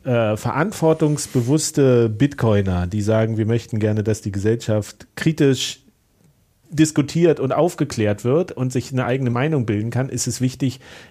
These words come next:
diese Differenzierung immer wieder zu betonen, bis das genauso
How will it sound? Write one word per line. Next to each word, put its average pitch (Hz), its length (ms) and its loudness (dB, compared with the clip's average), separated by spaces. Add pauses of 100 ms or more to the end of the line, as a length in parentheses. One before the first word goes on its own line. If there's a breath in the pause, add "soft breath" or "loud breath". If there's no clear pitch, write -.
(200 loud breath)
diese 117 180 0
Differenzierung 131 840 0
immer 147 420 0
wieder 123 220 2
zu 104 140 -8
betonen, 90 520 -6
bis 127 220 -2
das 147 240 0
genauso 156 760 2